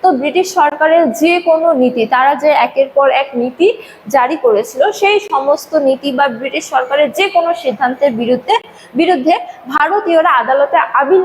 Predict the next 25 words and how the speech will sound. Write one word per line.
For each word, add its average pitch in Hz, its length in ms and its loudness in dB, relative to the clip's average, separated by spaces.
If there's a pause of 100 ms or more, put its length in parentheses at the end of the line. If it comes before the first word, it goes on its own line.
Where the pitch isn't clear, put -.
(100)
আপিলও 359 420 2
করতে 247 300 0
পারবে 214 260 0
না। 208 100 -2 (100)
এই 359 180 2
স্বাধীনতাও 277 720 -2 (120)
খর্ব 254 360 0
করে - 260 -2 (240)
নেওয়া 214 320 2
হয়। 185 220 0 (420)
তারপরে 359 340 0 (100)
বলা 285 240 4
হয়েছে 294 360 -2
যে 339 140 2 (180)
উকিলের 392 640 2
দ্বারা 220 360 2 (540)
আবেদন 311 640 0 (100)
বা 294 160 0
বিচারের 330 560 0
ব্যবস্থাও 302 800 0
তুলে 262 260 2
নেওয়া 214 340 0
হয়। 202 260 0 (800)
উকিলের 349 420 2
সাহায্য 262 500 -2